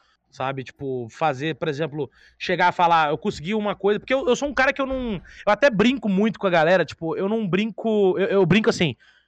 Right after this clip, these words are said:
eu não, não gosto, eu não vivo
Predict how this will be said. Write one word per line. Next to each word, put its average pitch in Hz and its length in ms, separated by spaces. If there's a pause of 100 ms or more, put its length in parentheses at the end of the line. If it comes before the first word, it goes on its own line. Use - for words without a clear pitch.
(420)
eu 208 140
não, 277 360
não 240 240
gosto, 226 460
eu 214 100
não 247 140
vivo 196 420